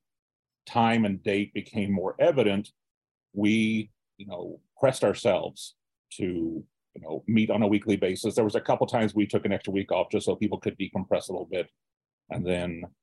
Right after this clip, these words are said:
bring fresh ideas back to the table or a fresh approach back to the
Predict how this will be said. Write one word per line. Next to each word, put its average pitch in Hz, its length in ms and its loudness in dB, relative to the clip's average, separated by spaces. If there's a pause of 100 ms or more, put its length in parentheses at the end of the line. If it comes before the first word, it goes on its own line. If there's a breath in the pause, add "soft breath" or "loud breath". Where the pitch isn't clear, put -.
(880)
bring 104 440 2
fresh - 480 0
ideas 98 460 0
back 95 220 -2
to 95 80 -6
the 87 80 -6
table 92 320 -4
or 92 160 0
a - 40 -10
fresh - 240 -2
approach 98 320 -4
back 90 180 -4
to - 40 -8
the 64 100 -12